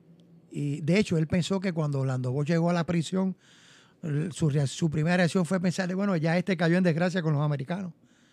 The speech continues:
Y, y ya lo metieron preso. O sea, que, que no fue tampoco una actitud de, de, de hostilidad inmediata. Pero sí cuenta que cuando, antes de que Orlando Bosch llegara a la prisión, el, el alguacil lo llamó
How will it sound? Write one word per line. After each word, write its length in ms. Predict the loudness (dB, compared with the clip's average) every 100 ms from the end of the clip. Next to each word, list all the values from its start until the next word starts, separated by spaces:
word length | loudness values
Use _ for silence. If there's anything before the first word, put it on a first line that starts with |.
| _ _ -20 _ _ -10
Y, 300 | -8 -8 -12 _ _
y 160 | -8 -4
ya 140 | 0
lo 80 | 2
metieron 340 | 0 0 -2
preso. 380 | -2 -6 -8 -14 _ _ _ _ _ _ _ _ _ _ _
O 40 | -8
sea, 200 | -6 -4
que, 300 | -6 -8 -8
que 160 | -8 -2
no 140 | -2
fue 180 | 0 -2
tampoco 380 | 0 -2 0 2
una 240 | 2 0
actitud 640 | -2 -2 -2 -2 -2 -4
de, 240 | -8 -12 -10
de, 420 | -8 -8 -8 -12 -20 -8 -2
de 80 |
hostilidad 480 | -2 0 0 0 -2
inmediata. 600 | -2 -2 0 0 -2 -6 _ _ _ _ _ _ _ _ _ _ _ _ _ _ _ -2
Pero 160 | 0
sí 160 | 2 0
cuenta 460 | 2 2 2 0
que 200 | 0 -2
cuando, 640 | -2 -2 0 0 0 0 2
antes 300 | 2 4 4
de 100 | 4
que 140 | 2
Orlando 340 | 2 2 2 2
Bosch 140 | 2
llegara 300 | 2 2 0
a 20 |
la 80 | 0
prisión, 640 | -2 0 2 2 2 2
el, 260 | 0 -2 -2
el 340 | -4 -4 -4
alguacil 460 | -4 -4 -6 -4 -4
lo 140 | -2
llamó 360 | 0 -2 -4